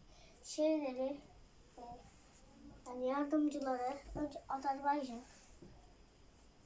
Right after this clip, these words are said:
Şöyle bakayım da yapalım. Ondan sonra Allah, Rusya. Sonra, e, Filistin ve İran yana yer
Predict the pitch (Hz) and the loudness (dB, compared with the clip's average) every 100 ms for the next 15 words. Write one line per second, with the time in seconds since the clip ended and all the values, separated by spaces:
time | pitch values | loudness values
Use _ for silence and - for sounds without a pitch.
0 | - - 247 233 - - 262 233 233 214 | -20 -12 -10 -8 -10 -10 -12 -10 -10 -10
1 | - 240 247 269 320 339 - 285 262 269 | -8 -6 -4 2 4 4 2 -2 0 -2
2 | 311 - - - - - - - 240 240 | -2 -4 -8 -18 -20 -20 -20 -12 -8 -6
3 | 240 - - - 285 285 277 - 233 226 | -8 -10 -20 -14 -8 -4 -6 -4 -4 -4
4 | 262 - - - - - - - - - | -8 -16 -20 -20 -20 -20 -20 -20 -20 -20
5 | - - - - - - - - - - | -20 -20 -20 -20 -20 -20 -20 -20 -20 -20
6 | - - - - - 294 302 285 277 294 | -20 -20 -20 -14 -2 0 2 -2 -6 -10
7 | - - - - - - - - - - | -14 -20 -20 -20 -20 -20 -20 -20 -20 -12
8 | 247 240 233 - 269 277 277 - 247 254 | -8 -6 -8 -6 -2 -2 -4 -8 -6 -6
9 | - - - - - - - - - - | -8 -20 -20 -20 -20 -20 -20 -20 -20 -20
10 | - - 277 262 294 - 294 294 254 233 | -18 -6 0 0 -2 -2 0 2 0 -2
11 | 233 233 226 226 226 240 233 240 233 233 | -2 -2 -4 -4 -6 -8 -8 -6 -2 -2
12 | 226 | -2